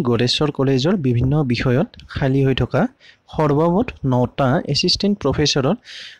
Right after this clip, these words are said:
পোষ্টৰ বিষয়ে আৰু তাত কেনেদৰে আবেদন কৰিব লাগিব তাৰ, তাৰ বিষয়ে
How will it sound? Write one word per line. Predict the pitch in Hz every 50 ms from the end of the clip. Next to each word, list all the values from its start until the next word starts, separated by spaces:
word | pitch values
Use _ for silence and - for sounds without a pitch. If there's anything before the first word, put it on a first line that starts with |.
| _ _ -
পোষ্টৰ | 139 143 - - - 170 175 165 127
বিষয়ে | 120 - - 139 120 117 139 202 269 - _ _ _ _ _ _ _ _ _ - - - - _ - - 143
আৰু | 151 143 160 151 139 160 -
তাত | - 170 - - -
কেনেদৰে | 165 160 165 175 180 196 202 202 226 - - 135 127
আবেদন | 120 139 139 156 160 156 -
কৰিব | 135 123 127 123 123 120
লাগিব | 110 110 107 110 107 135 185 214 - -
তাৰ, | 131 127 135
তাৰ | 139 151 180 185 147 131
বিষয়ে | 127 - - 131 123